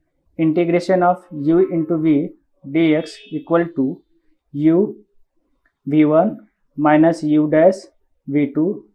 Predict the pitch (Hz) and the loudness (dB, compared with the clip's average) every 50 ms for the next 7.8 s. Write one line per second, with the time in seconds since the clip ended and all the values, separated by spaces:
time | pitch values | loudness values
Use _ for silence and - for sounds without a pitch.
0 | _ - 147 147 156 156 156 - _ _ _ _ _ _ _ - 147 143 156 156 | _ -2 0 0 0 0 -2 -12 _ _ _ _ _ _ _ -10 -6 -2 -2 0
1 | 156 151 151 147 156 160 160 156 160 160 185 185 - - _ _ _ - 139 131 | 0 0 0 0 0 0 0 2 2 2 2 0 -2 -8 _ _ _ -16 -8 -4
2 | 147 151 135 - 151 151 151 202 196 - - _ _ _ _ _ _ - 147 147 | -2 -2 -2 -4 -4 -4 -4 -4 -6 -10 -14 _ _ _ _ _ _ -4 -2 0
3 | 143 143 156 165 160 - 151 151 160 160 156 147 147 139 135 156 156 147 151 160 | 2 2 0 0 -2 -4 -6 -6 -6 -4 -2 -2 -2 -2 0 -2 0 0 2 2
4 | 185 190 185 - _ _ 135 135 147 147 143 - 147 139 147 190 - - _ _ | 2 0 -2 -8 _ _ -8 -6 -6 -4 -4 -4 -4 -4 -4 -4 -8 -12 _ _
5 | _ _ _ _ - - 147 151 165 190 - - - _ _ _ _ _ _ _ | _ _ _ _ -10 -4 0 0 0 0 0 -4 -16 _ _ _ _ _ _ _
6 | - - 147 143 139 127 117 110 107 - _ _ _ _ _ _ _ _ _ _ | -4 0 2 2 2 2 0 -4 -12 -20 _ _ _ _ _ _ _ _ _ _
7 | _ _ _ _ _ _ _ - 185 185 180 190 202 220 - | _ _ _ _ _ _ _ 0 0 2 4 4 2 2 0